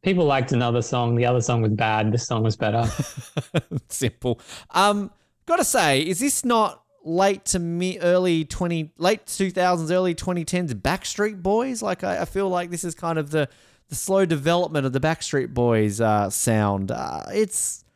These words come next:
Speaker 2: it's fine, catchy, but it's just kinda like one of these standard, it's a Eurovision song. Oh, yeah.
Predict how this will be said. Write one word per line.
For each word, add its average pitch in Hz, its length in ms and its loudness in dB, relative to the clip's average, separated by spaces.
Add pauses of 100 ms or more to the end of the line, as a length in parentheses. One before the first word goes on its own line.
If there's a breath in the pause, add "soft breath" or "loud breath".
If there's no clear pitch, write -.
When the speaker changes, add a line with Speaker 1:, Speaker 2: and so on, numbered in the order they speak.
(240)
Speaker 2:
it's - 180 -2
fine, 160 440 -4 (600)
catchy, 254 600 -4 (360)
but 208 100 -2
it's 208 100 -4
just 233 180 0
kinda 196 160 2
like 170 140 2
one 165 120 0
of 165 60 0
these 160 200 2
standard, 151 680 0 (580)
it's 151 180 -2
a 156 40 4
Eurovision 135 680 2
song. 98 380 -2 (120)
Oh, 185 160 -2
yeah. 156 340 0